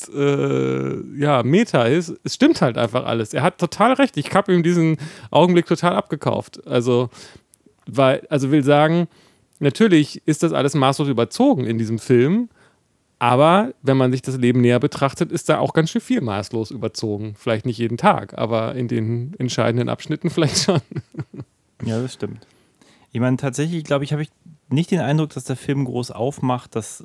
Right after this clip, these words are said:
Speaker 2: ähm, hm, wie soll ich das sagen? Ich meine, das kann ja alles parallel existieren. Also wenn wir, also es gibt halt so Menschen, wenn die ins Kino gehen,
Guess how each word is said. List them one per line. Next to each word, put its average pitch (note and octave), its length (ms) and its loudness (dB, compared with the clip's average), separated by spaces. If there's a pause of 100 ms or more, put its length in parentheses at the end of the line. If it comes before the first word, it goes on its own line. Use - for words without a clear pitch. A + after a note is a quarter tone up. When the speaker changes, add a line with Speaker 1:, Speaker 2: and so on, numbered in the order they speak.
Speaker 2:
ähm, G#2+ 440 -4 (1800)
hm, A2 400 0 (120)
wie A2 80 -10
soll G#2+ 140 -4
ich A2+ 60 -10
das - 180 -12
sagen? G#2+ 520 -4 (260)
Ich A2+ 120 -8
meine, A2+ 160 2
das A2+ 140 -2
kann - 200 -4
ja D#3 120 -2
alles C3 240 -6
parallel A#2+ 520 0
existieren. A2 760 -6
Also G2 240 -8
wenn G#2+ 220 -2
wir, A2 300 -2
also G#2+ 240 -2 (240)
es - 100 -20
gibt C#3+ 160 -6
halt C#3 120 0
so B2 80 -4
Menschen, C3+ 460 -2
wenn C3 180 -4
die B2+ 180 -8
ins A#2+ 200 -10
Kino F3 340 -2
gehen, A2+ 360 -2